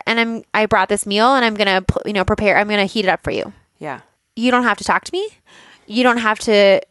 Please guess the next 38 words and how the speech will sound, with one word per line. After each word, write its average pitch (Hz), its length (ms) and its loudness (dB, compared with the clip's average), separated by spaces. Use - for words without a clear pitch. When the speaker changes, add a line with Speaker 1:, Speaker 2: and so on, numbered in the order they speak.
Speaker 1:
entertain 208 480 -2
me. 311 220 0
You 208 180 0
don't 214 140 0
have 190 200 -2
to 196 120 -2
host 190 380 -2
me. 277 180 -2
I 190 180 -2
am 240 160 -2
just 240 200 -4
here 294 360 0
to - 140 -10
Speaker 2:
Yeah. - 80 -4
Speaker 1:
empty 254 180 -2
your 349 80 4
dishwasher, 269 680 2
take 208 160 -6
out 247 120 2
your 330 120 0
trash. 247 580 0
Speaker 2:
And 170 120 -8
if 147 140 -10
you 151 80 -2
Speaker 1:
and 202 340 2
Speaker 2:
need 196 100 -14
a 190 60 0
beverage, 202 720 2
I 190 80 -2
can 214 160 -6
Speaker 1:
Yeah, 247 100 4
Speaker 2:
bring 139 140 -2
it - 60 -12
to 160 120 -10
you. 127 240 -6
Speaker 1:
exactly. 269 500 -2
And 269 280 0
Speaker 2:
Yeah. - 40 -8